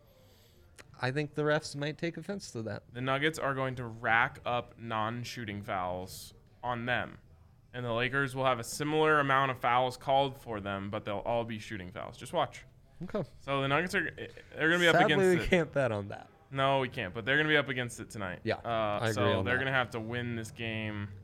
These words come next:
Speaker 2: playing really good basketball.
Speaker 1: Would you say for them to win this game in adverse circumstances, they would need an M P J night?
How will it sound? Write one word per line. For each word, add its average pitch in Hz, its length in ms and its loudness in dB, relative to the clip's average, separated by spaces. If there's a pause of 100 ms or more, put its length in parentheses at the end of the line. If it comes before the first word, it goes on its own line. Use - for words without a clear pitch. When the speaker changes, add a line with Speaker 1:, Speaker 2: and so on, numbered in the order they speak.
(960)
Speaker 2:
playing 113 600 -4
really 127 420 2
good 101 200 -6
basketball. 87 680 -8 (600)
Speaker 1:
Would 156 180 -4
you 175 100 -2
say 185 280 2
for 165 360 -2
them 165 240 0
to 139 120 -2
win 127 300 -2
this 123 260 -2
game 120 340 0
in 107 100 0
adverse 110 440 0
circumstances, 110 1000 -4
they 117 220 0
would 107 240 -2
need 113 540 -4 (420)
an 131 100 -2
M 110 160 0
P 113 160 -6
J 104 260 -4
night? 175 260 -6